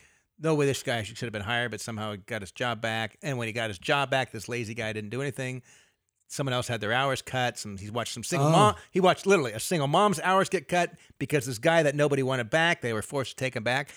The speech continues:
Speaker 1: And they start complaining how horribly these laws. <laughs>
Speaker 2: So
Speaker 1: these
Speaker 2: did he no
Speaker 1: labor
Speaker 2: longer the liberal?
Speaker 1: No, he's actually quite apolitical now.
Speaker 2: Oh, didn't he study political science?
Speaker 1: No, he did, uh, at first.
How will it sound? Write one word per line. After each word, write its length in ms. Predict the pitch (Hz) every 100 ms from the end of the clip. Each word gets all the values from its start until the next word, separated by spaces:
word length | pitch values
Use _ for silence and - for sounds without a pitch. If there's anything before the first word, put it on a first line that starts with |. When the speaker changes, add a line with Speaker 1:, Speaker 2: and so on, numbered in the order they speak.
| -
Speaker 1:
And 100 | -
they 60 | 160
start 240 | - 151
complaining 380 | 151 - 156 151
how 260 | 123 123 -
horribly 560 | - 123 160 180 156 135
these 200 | 135 127
laws. 160 | 139
<laughs> 120 | - - - - - -
Speaker 2:
So 160 | 285 202
Speaker 1:
these 160 | 185
Speaker 2:
did 80 | 208
he 40 | 202
no 120 | 220
Speaker 1:
labor 100 | 226
Speaker 2:
longer 280 | 226 220 214
the 120 | 208
liberal? 420 | 202 202 208 208
Speaker 1:
No, 580 | 202 214 196 180 160 151 - 226 - 214
he's 120 | 208
actually 260 | 240 233
quite 200 | 196 185
apolitical 640 | 165 175 175 156 156 135 131
now. 240 | 123 120 - - 131
Speaker 2:
Oh, 260 | 202 294 - _ _ _ - -
didn't 140 | 330 403
he 40 |
study 320 | - 220 339 392
political 420 | 381 392 - 392
science? 380 | - 392 403 381
Speaker 1:
No, 280 | 170 170 165
he 160 | 160 175
did, 260 | 170 147
uh, 380 | 160 156 151 135
at 140 | 147 143
first. 580 | - 226 208 - -